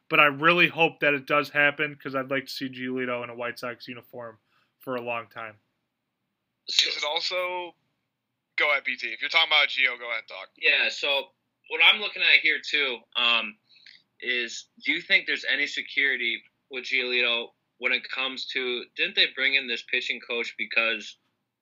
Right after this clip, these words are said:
Speaker 2: of
Speaker 1: That, that
Speaker 2: Giolito?
Speaker 1: is one of the reasons, yes, his former high school coach.
Speaker 2: So you think that would be in some in-, uh, incentive to stay with the Sox,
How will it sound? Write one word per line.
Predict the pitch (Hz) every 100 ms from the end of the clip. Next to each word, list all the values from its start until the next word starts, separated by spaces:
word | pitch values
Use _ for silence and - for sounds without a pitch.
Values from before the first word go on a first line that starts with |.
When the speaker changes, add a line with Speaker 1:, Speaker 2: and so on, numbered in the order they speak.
| -
Speaker 2:
of | 170
Speaker 1:
That, | 175 175
that | 175
Speaker 2:
Giolito? | 175
Speaker 1:
is | 156
one | 165 165
of |
the | 156
reasons, | 151 143 131 127
yes, | 131 120 - -
his | 139
former | - 151 147 131
high | 139
school | 135 - 131
coach. | - 123 110 - _ _ _ _
Speaker 2:
So | - 175 160 147 - - - 170
you | 190 -
think | 220 214
that | 185
would | 160 151
be | 147
in | 139
some | - 131 127 123
in-, | 120
uh, | - - - - - 73 73 - 127
incentive | - 139 131 113
to | -
stay | - 151 160
with | 127
the | 107
Sox, | - 117 107